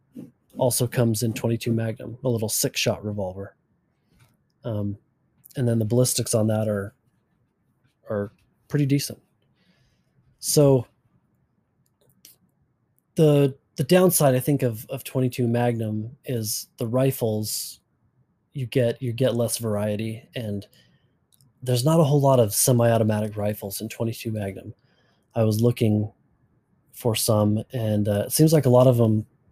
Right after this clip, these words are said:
have been discontinued, or they were just never popular for some reason. Maybe they weren't reliable, or I don't know. Maybe there just, maybe there just wasn't a lot of demand for them.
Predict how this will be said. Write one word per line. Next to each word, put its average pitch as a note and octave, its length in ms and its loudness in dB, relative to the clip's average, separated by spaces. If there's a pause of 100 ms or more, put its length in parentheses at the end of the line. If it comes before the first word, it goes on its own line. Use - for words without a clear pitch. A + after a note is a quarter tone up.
have B2 160 -2
been A#2+ 160 4
discontinued, D3+ 1000 4 (760)
or A2+ 440 0 (220)
they A#2+ 140 0
were A2+ 100 0
just A2+ 220 -4
never A#2 160 2
popular B2 480 2
for C3+ 160 -2
some B2+ 260 2
reason. B2+ 340 2
Maybe A#2 220 -2
they A#2 140 -2
weren't A2+ 280 -4 (220)
reliable, A2+ 840 -2
or - 180 -10 (920)
I C3+ 120 2
don't B2+ 120 6
know. G#2 340 0
Maybe B2 240 2
there A#2+ 80 4
just, A#2 280 -4 (120)
maybe C#3 260 4
there C3 140 6
just B2 220 0
wasn't A#2+ 220 4
a A2+ 40 4
lot A2 120 2
of A2+ 100 -2
demand A2 340 -2
for A#2 160 -2
them. B2 240 0